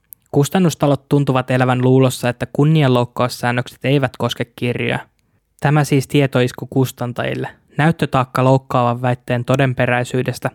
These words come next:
on sen esittäjällä. Kun mä ite kirjoitin tätä tarinaa, mä skippasin kirjasta kaikista spekulatiivisimmat jutut. Osassa niistä epäiltiin Haran toimineen yhdessä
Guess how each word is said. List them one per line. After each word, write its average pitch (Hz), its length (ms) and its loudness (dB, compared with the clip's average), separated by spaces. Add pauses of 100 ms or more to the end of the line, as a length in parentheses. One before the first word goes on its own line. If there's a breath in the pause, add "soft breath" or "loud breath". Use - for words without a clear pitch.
(140)
on 131 140 2
sen 135 140 -2
esittäjällä. 131 720 -2 (1900)
Kun 139 160 2
mä 135 220 2 (180)
ite 147 200 -2
kirjoitin 127 480 -2
tätä 123 220 -4
tarinaa, 123 560 -2 (100)
mä 135 80 -4
skippasin 127 800 -4
kirjasta 127 480 -2 (100)
kaikista 127 460 -2
spekulatiivisimmat 127 1080 -4
jutut. - 360 -8 (640)
Osassa 139 320 -2
niistä 127 320 -2
epäiltiin 127 520 -2
Haran 131 360 0
toimineen 127 500 0
yhdessä 127 380 -2